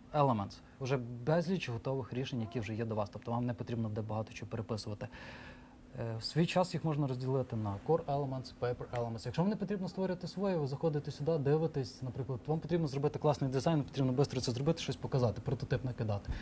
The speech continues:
Для цього у вас є Paper Elements, який буде зробити це абсолютно те саме, як у вас виглядає на Android-девайсах.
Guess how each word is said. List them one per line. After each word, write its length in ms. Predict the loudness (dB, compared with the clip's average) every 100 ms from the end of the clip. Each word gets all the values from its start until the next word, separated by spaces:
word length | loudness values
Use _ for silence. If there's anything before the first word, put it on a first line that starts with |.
| -4 0
Для 80 |
цього 140 | 8 8
у 20 |
вас 120 | 8
є 60 | 4
Paper 320 | 2 2 2
Elements, 420 | 6 8 8 6
який 200 | 2 2
буде 180 | 4 4
зробити 540 | 6 6 6 4 0 -6 -6 4 4 4 -12 -12 -8
це 220 | 4 4
абсолютно 400 | 6 6 6 6
те 100 | 6
саме, 280 | 8 10 8
як 140 | 4
у 40 |
вас 140 | 2 2
виглядає 460 | 0 6 8 8
на 200 | 8 4
Android-девайсах. 600 | 4 4 4 4 2 0